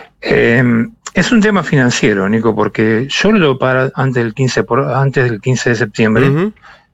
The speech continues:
Speaker 1: eh, treinta mil pesos, ponerle que sean tres, cuatro, cinco empleados,
Speaker 2: Sí.
Speaker 1: son ciento cincuenta mil pesos.
Speaker 2: Sí.
Speaker 1: Yo te hago la, la cuenta, venimos de caídas importantes, eh, a nivel consumo en las, en las pequeñas empresas.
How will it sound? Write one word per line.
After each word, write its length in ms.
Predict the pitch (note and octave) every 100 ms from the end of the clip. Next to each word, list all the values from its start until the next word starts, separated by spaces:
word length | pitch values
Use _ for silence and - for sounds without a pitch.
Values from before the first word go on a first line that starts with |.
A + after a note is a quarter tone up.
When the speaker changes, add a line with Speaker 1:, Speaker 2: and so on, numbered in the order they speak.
| _
Speaker 1:
eh, 420 | - A#2 A2+ G#2 G#2
treinta 260 | G#2 G#2 G2+
mil 160 | A2
pesos, 560 | G#2 C3+ - F3 - - _ _ _ _
ponerle 260 | - A2 A#2+
que 80 | A2
sean 260 | - A2+
tres, 240 | G#2+ B2+ C3+ _ _
cuatro, 320 | - B2+ A2+
cinco 320 | - C#3+ A#2
empleados, 560 | A2+ G2+ A2+ B2+ D#3+ D#3
Speaker 2:
Sí. 360 | - C3+ A2+ G2
Speaker 1:
son 160 | - A2
ciento 260 | C3+ A#2+
cincuenta 380 | G#2+ A2+ A2 G#2
mil 160 | G#2 G#2
pesos. 460 | - E2 G2+ -
Speaker 2:
Sí. 280 | - G#2+ F2+ -
Speaker 1:
Yo 140 | -
te 80 | D#3
hago 140 | D#3+ E3
la, 240 | D3 C#3
la 140 | B2
cuenta, 580 | A#2+ C#3 C3 A#2+ F3+ G3+ _ _ _ _
venimos 440 | A2+ C3 C#3 B2
de 240 | A#2 A#2 G#2+
caídas 600 | A#2+ B2 B2+ A2+ A2+ -
importantes, 760 | C3 G#2+ A#2 A2+ F3 D3+ A2+ -
eh, 140 | G2+
a 140 | G2
nivel 220 | G2+ A#2 A2+
consumo 420 | A2 G#2+ C3 A2
en 60 |
las, 100 | G2+
en 380 | G2 G2+ - G#2
las 320 | G2+ G2+ F#2
pequeñas 380 | - G#2+ A2 A#2
empresas. 580 | B2+ C#3 D3 C#3+ G3 -